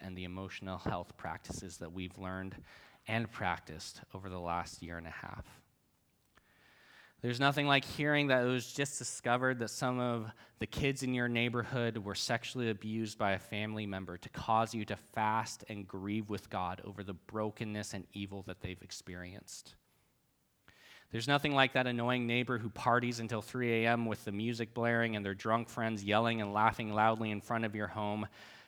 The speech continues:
to practice forgiveness. Or having your home be a hangout spot in the neighborhood for you to take intentional time for silence and solitude.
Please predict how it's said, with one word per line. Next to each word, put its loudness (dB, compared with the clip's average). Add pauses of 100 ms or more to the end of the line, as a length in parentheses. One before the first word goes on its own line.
(100)
to -10
practice 0
forgiveness. -10 (1040)
Or 4
having 8
your 2
home 2 (560)
be 4
a 4
hangout 4
spot 2
in -4
the -4
neighborhood 0
for -6
you -2
to -2
take -4
intentional -8
time -6
for -12
silence -6 (320)
and -10
solitude. -4